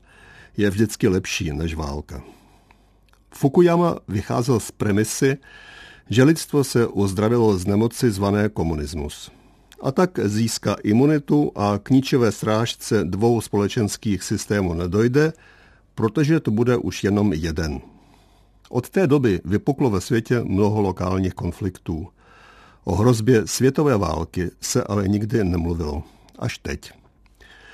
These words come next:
Z východu se šíří hrubá síla, která tentokrát není poháněna komunistickou ideologií.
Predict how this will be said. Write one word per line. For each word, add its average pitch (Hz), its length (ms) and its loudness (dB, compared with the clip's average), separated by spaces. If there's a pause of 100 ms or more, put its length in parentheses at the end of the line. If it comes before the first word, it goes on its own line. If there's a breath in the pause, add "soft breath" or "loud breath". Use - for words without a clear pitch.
(280 loud breath)
Z 98 120 -4
východu 175 380 6
se - 180 2
šíří 143 340 4
hrubá 123 460 4
síla, 127 540 2
která 117 340 0
tentokrát 131 760 0
není 131 360 4
poháněna 104 720 0
komunistickou 110 920 0
ideologií. 85 800 -2